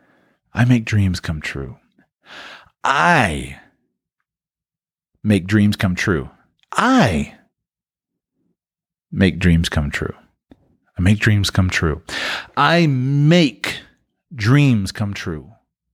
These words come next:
I make dreams come true. I make dreams come true. I make dreams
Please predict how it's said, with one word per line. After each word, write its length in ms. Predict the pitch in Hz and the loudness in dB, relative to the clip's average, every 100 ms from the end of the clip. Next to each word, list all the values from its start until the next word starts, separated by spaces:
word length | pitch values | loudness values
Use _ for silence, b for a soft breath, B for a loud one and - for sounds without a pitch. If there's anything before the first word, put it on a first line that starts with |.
| _ b b b b b - | _ b b b b b -8
I 460 | 180 208 202 156 117 | -2 2 2 0 -2
make 840 | 92 87 85 107 139 117 - - - _ _ 101 | -4 -6 -2 0 0 0 -6 -10 -12 _ _ -4
dreams 480 | 95 120 113 101 | 2 2 2 0
come 280 | - 110 92 | -6 -6 -6
true. 380 | 87 104 82 71 110 _ _ _ _ _ _ _ _ _ _ _ _ _ _ _ _ _ _ _ _ _ _ _ _ _ _ - | -6 -6 -8 -10 _ _ _ _ _ _ _ _ _ _ _ _ _ _ _ _ _ _ _ _ _ _ _ _ _ _ _ -4
I 120 | 95 | -2
make 200 | 98 95 | -2 -4
dreams 280 | 90 87 90 | -4 -4 -4
come 220 | - 76 | -6 -8
true. 260 | - 73 - _ _ _ _ _ _ _ _ _ _ b b b b b b b _ - | -10 -12 -14 _ _ _ _ _ _ _ _ _ _ b b b b b b b _ -2
I 160 | 151 | 2
make 280 | 185 165 139 | 2 2 -2
dreams 920 | 98 110 139 165 151 117 98 80 - | -2 2 6 8 6 4 0 -4 -10